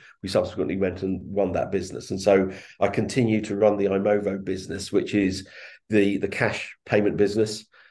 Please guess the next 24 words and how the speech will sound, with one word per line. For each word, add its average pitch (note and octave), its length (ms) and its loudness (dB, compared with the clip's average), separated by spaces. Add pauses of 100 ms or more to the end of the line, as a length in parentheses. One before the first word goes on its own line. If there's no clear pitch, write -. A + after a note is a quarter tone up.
(140)
Um, F#2 560 0
and F#2+ 340 -4
there's F#2+ 180 -2
two A2 220 2
other G2 160 2
markets. F#2+ 440 -4
The F#2+ 80 -8
consumer G#2+ 420 4
goods A2+ 180 4
business G#2 380 -2
is F#2 100 -10
still G2+ 240 -4
very G2 240 2
good G2 140 -4
for G#2+ 160 -2
us. A2+ 220 -6
Um, F#2+ 360 -2 (460)
team A2+ 200 2
here G2+ 160 4
have - 80 -4
developed G2 340 0
that E2 160 -4
quite - 260 -4
considerably F#2+ 680 -6